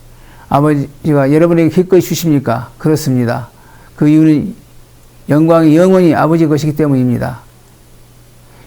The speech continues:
요한복음 십사 장 십삼 절에서 주 예수께서 어떤 약속을 우리에게 하셨습니까?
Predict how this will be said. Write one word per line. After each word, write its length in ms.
요한복음 340
십사 260
장 240
십삼 360
절에서 520
주 160
예수께서 520
어떤 320
약속을 360
우리에게 520
하셨습니까? 760